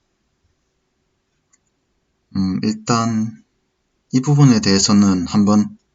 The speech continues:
네, 투표로 진행해 보겠습니다. 그래서 제가 커뮤니티 그쪽에 쇼피파이에 대한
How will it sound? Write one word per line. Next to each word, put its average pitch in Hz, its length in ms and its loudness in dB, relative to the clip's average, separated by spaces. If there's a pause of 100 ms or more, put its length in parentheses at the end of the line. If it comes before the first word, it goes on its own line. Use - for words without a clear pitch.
네, 78 80 -10
투표로 - 380 -2
진행해 92 300 -2
보겠습니다. 82 540 -4
그래서 98 380 -4
제가 92 380 -6 (1040)
커뮤니티 127 480 4
그쪽에 101 540 -2 (680)
쇼피파이에 127 680 0
대한 95 520 -4